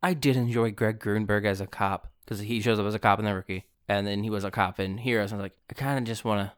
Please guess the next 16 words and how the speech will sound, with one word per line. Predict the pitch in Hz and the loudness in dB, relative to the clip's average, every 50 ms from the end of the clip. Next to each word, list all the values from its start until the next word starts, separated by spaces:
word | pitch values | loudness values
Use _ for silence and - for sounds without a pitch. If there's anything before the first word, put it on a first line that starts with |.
| _ _ - | _ _ -6
watch | 110 104 107 107 101 - - | -2 2 4 4 4 2 -2
that | 101 101 95 92 | -6 -6 -6 -6
again." | 95 95 98 98 101 | -6 -6 -8 -10 -2
So | - 147 165 | 2 6 6
I | 185 | 6
did. | 180 156 143 147 151 - _ _ _ - | 8 6 4 4 2 -4 _ _ _ 2
I | |
haven't | 117 113 113 | 2 2 4
finished | 113 117 107 98 113 | 2 0 0 2 2
it. | 107 101 | 2 0
I've | 98 98 101 - _ - | 0 -2 -4 -8 _ -4
been | 104 98 | -2 -2
rewatching | 95 95 95 92 92 - - 98 92 | -2 -2 -2 -4 -4 -4 -4 -4 -4
it. | 95 92 - - _ _ _ _ | -4 -6 -8 -12 _ _ _ _
But | - 175 - | -4 -4 0
man, | 165 185 202 196 180 156 123 | 2 4 4 4 4 2 -2